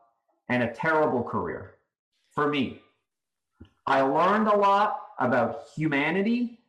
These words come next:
I learned a lot about, um, you know, like, they call it, like, the difficult patient, which I hate that term, but I learned a lot about, like, when people are in a bad state,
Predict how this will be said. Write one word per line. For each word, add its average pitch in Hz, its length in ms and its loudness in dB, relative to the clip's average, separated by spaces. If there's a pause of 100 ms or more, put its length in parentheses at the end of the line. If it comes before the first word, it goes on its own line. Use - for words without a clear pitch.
(440)
I 147 120 0
learned 156 300 -2
a 151 40 0
lot 143 380 2
about, 123 600 0 (500)
um, 110 800 -2 (1500)
you 156 220 -6
know, 131 600 -2
like, 165 160 -2
they 190 80 2
call 202 320 2
it, 190 100 -2
like, 143 180 0
the 120 80 -4
difficult 151 580 -2
patient, 135 540 -6
which 135 200 -2
I 120 160 0
hate 120 480 -4
that 156 260 -2
term, 139 340 -2 (540)
but 202 100 0
I 214 140 4
learned 240 300 2
a 233 40 2
lot 214 320 2
about, 170 240 0
like, 156 180 2
when 165 120 -4
people 220 380 -2
are 185 580 2
in 143 140 -2
a 131 40 0
bad 143 600 0
state, 113 640 -4